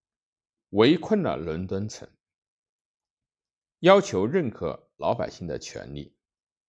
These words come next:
一三八一年的六月十六号，年仅十四岁的理查二世在斯密斯菲尔德与暴动的农民军领袖面对面地进行谈判，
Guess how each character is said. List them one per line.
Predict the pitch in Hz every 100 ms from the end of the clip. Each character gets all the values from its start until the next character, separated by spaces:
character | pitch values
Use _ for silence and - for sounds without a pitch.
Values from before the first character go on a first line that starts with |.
| _ _ _ _ _ _ _ -
一 | 175
三 | - 160 156 156 160 156
八 | 175 165
一 | 180 170
年 | 101 107
的 | 110 76 65
六 | 120 147
月 | 113 95
十 | -
六 | 107 160 98
号， | - 73 - _ _ _ _ _ _ _ _ _ _
年 | 113 123 190
仅 | - 87
十 | - - 113
四 | 160 233
岁 | 156 139
的 | 87 76 - _ _
理 | 98 82
查 | -
二 | 92 139 95
世 | - 92 67 _ _ _ _
在 | 147 110 85
斯 | - - - -
密 | 180 165
斯 | - 143 139 - _ _ _ _ _ _ _ _ -
菲 |
尔 | 175 85
德 | - 73 76 87 -
与 | 101 85
暴 | - 165 113
动 | 127 101
的 | 78
农 | 69 90 156
民 | 98 98
军 | 104 107
领 | 80 52
袖 | - 82 - _ _ _
面 | 151 165 123
对 | 135 120
面 | 156 175
地 | 82
进 | 60 80 -
行 | 69
谈 | - - 62
判， | - 71